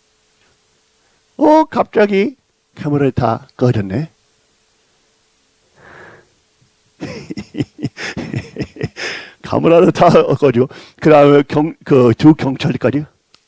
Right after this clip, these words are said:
없어져-, 없어졌어요. 그 다음에, 아, 엡스타인은 이, 이, 이, 이 놈이, 뭐, 리스트 있잖아요, 이 놈이. 어, 영국 왕가부터 클린턴,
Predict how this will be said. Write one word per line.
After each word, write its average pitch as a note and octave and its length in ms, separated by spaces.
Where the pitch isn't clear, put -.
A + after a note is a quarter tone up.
없어져-, C#4 460
없어졌어요. G3+ 560
그 D#3 120
다음에, C#3+ 480
아, A2+ 120
엡스타인은 C#3 640
이, A2+ 300
이, - 0
이, D3 480
이 D3 120
놈이, C3+ 380
뭐, A#2+ 280
리스트 D#3+ 360
있잖아요, C3 280
이 A2 80
놈이. G#2 220
어, A2 440
영국 C#3+ 540
왕가부터 B2+ 1080
클린턴, C3+ 680